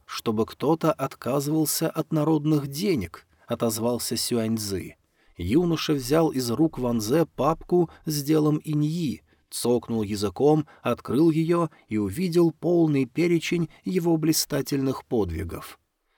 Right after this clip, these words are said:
Господин Иньи, инвалид с особыми способностями,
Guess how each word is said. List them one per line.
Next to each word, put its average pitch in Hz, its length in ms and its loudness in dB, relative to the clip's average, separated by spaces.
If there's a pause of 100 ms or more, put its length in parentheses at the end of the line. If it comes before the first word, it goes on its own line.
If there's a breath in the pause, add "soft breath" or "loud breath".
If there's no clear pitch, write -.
(140)
Господин 101 800 -2
Иньи, 151 600 -2 (240 soft breath)
инвалид 117 640 -2 (100)
с - 160 -8
особыми 160 500 0
способностями, 113 1200 -2